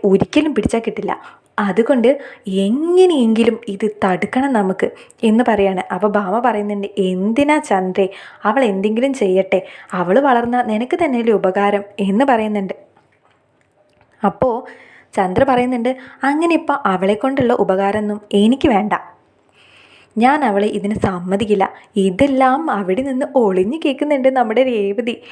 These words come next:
അപ്പോൾ രേവതി വിചാരിക്കുന്നുണ്ട്, "അമ്മ ഇതിൽ എന്തെങ്കിലും ഒരു പ്രശ്നം ഉണ്ടാക്കുമല്ലോ, അതുകൊണ്ട് എല്ലാം നല്ല പക്ക ആയിട്ട് തന്നെ ചെയ്യണം."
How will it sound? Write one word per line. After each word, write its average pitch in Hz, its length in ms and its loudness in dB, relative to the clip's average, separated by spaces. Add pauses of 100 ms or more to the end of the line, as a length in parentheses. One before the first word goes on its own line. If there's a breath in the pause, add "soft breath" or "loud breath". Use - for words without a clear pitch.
(260 loud breath)
അപ്പോൾ 220 160 0
രേവതി 202 320 4
വിചാരിക്കുന്നുണ്ട്, 220 640 0 (320 loud breath)
"അമ്മ 202 280 2
ഇതിൽ 247 220 4
എന്തെങ്കിലും 240 520 2
ഒരു 247 180 2
പ്രശ്നം 214 360 0
ഉണ്ടാക്കുമല്ലോ, 208 520 2 (340 loud breath)
അതുകൊണ്ട് 220 340 2 (240)
എല്ലാം 240 500 0
നല്ല 233 320 0
പക്ക 190 340 -4 (120)
ആയിട്ട് 214 360 2
തന്നെ 220 280 -2
ചെയ്യണം." 202 520 0